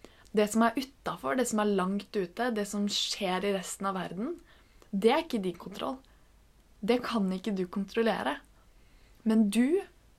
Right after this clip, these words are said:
kan velge hva du skal bety for deg. Du kan velge hvordan du skal respondere, og du kan velge hvordan du skal tenke. Så i stedet for å la det gå automatisk, ta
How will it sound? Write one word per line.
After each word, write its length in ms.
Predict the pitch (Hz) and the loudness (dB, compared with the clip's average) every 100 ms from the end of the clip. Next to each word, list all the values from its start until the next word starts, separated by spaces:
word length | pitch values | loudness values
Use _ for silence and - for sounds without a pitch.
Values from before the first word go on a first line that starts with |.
| _ - - - | _ -20 -16 0
kan 140 | 254 | 4
velge 220 | 254 196 190 | 4 4 2
hva 100 | 180 | 2
du 80 | 185 | -2
skal 200 | - 185 | -4 -4
bety 340 | 196 - 190 180 | -4 -4 -2 -2
for 160 | - 196 | -4 -4
deg. 300 | - 320 359 - - - - | -4 -6 -10 -18 -20 -18 -2
Du 100 | 202 208 | 0 4
kan 160 | 247 | 6
velge 240 | 247 202 190 | 6 6 2
hvordan 220 | 190 185 | 0 0
du 40 | 185 | -2
skal 180 | - 196 | -2 -4
respondere, 800 | 190 202 202 180 165 190 233 262 | -4 -2 0 0 0 0 2 2
og 80 | |
du 60 | 226 | 0
kan 140 | 226 220 | 2 2
velge 200 | 196 185 | 2 -2
hvordan 240 | 185 180 | -2 -2
du 40 | 185 | -4
skal 200 | - 196 | -8 -2
tenke. 440 | 247 190 - - - _ _ _ - - - - | -2 -2 -4 -8 -8 _ _ _ -20 -20 -20 -12
Så 160 | - 220 | 2 2
i 60 | |
stedet 260 | 226 196 202 | 4 0 0
for 120 | 214 | 0
å 80 | 208 | 0
la 160 | 208 196 | 0 0
det 500 | 185 180 190 165 180 | -2 2 0 0 -4
gå 100 | 208 | -6
automatisk, 920 | 208 247 233 185 - 359 349 - - - _ - - | -2 -2 -2 -2 -6 -6 -6 -12 -16 -20 _ -20 -14
ta 100 | - | -4